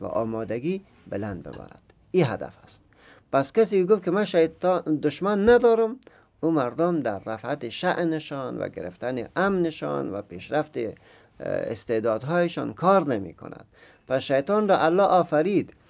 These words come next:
تا اعمال زشت را در انظار یک انسان جلوه بدهد. حالا تعلق می‌گیرد به هدف بودن انسان که چقدر هدفمند است.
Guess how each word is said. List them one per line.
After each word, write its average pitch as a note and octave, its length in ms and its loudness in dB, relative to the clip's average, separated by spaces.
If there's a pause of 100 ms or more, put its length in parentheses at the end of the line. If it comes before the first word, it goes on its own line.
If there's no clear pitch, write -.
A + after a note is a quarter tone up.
(300)
تا D#3+ 180 4
اعمال D3 520 2
زشت F3+ 360 -4
را A#2 140 2
در G#2+ 340 -2
انظار D#3 460 2
یک B2+ 200 0
انسان C#3 400 0
جلوه D3 320 2
بدهد. F#2 440 -4 (560)
حالا G#3+ 240 6
تعلق E3 460 2
می‌گیرد F3 480 0
به E3 100 2
هدف A2+ 380 -4 (100)
بودن B2 380 0
انسان F2+ 520 -10
که - 80 -16
چقدر E3 440 -2
هدفمند A2 600 -8
است. - 200 -14